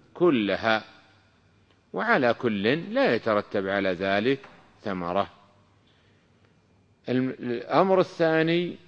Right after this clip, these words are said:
أنه يمكن أن يستعمل الإنسان اللفظ الواحد في معاني متعددة في وقت واحد،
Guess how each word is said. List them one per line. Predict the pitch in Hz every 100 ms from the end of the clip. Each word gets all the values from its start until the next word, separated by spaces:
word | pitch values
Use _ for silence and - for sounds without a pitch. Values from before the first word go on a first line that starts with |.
| _ _
أنه | 120 127 123 120 117 107 120 113
يمكن | 110 165 170 - 135 131 143 -
أن | 110
يستعمل | 113 110 - 147 135 139 123
الإنسان | 120 113 113 - 117 117 113 107 131 131 135 135
اللفظ | 120 110 123 120
الواحد | 120 110 110 123 127 - 143 147 - - _ _ _ _ _ _ _
في | - 135 139 131 117 -
معاني | 101 117 110 131 147 151
متعددة | 143 131 131 127 139 143 131 123
في | 123
وقت | 117 123 -
واحد، | 117 104 101 92 92